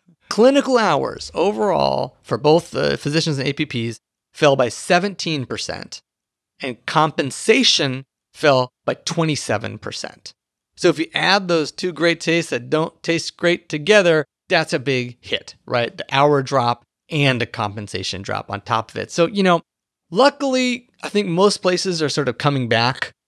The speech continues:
Like, we're getting back to where we used to be in terms of volumes and things. But I think the authors kind of wanted to document all this just to be like,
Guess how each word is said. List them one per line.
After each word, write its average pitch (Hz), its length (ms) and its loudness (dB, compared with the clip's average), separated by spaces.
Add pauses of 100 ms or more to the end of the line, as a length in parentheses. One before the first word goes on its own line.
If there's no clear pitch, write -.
(140)
Like, 117 180 -4
we're 120 60 -6
getting 135 320 0
back 131 420 0
to 117 100 -6
where 113 160 -2
we 123 120 -2
used 123 220 -4
to 120 60 -6
be 113 140 -6
in 110 80 -4
terms 120 280 -4
of 113 80 -6
volumes 117 360 -2
and 117 80 -8
things. 123 220 -4
But 127 240 2 (440)
I - 60 -8
think 294 240 -2
the 277 160 -2
authors 180 380 -2
kind 143 180 -4
of 123 60 -4
wanted 131 240 -2
to 135 80 -4
document 123 500 -6
all 147 140 -4
this 170 260 -4
just 185 220 -4
to 170 80 -6
be 160 180 -4
like, 135 260 -2